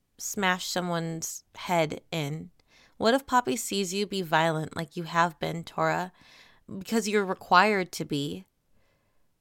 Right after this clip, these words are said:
Then what is she gonna do? Are her kisses gonna be there? I mean, she's a living human being. So I understand why his reward system isn't based on a person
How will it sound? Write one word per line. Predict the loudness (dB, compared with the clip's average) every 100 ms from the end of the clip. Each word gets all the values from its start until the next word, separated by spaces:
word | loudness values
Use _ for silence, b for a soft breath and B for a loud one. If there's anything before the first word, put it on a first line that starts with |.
| _ _
Then | 0 2 4
what | 2
is | 2
she | -2 -4
gonna | -2 -2
do? | -4 0 2 2 0 -6 _
Are | 0 0
her | 0
kisses | -6 -6 -6 -4 -2
gonna | -2 -2
be | 0 -2
there? | 0 2 4 4 2
I |
mean, | -2 0
she's | 0
a | 2
living | 6 4 4
human | -2 -2 -2
being. | 0 0 0 -4 B B B
So | 0
I | 2
understand | 4 2 0 0 2
why | 6 6 6 0
his | -4 0
reward | 2 4 2
system | 0 -2 -2 -2 0
isn't | 0 0
based | 2 0 2
on | -2
a | -2
person | -2 -2 0 -2 -2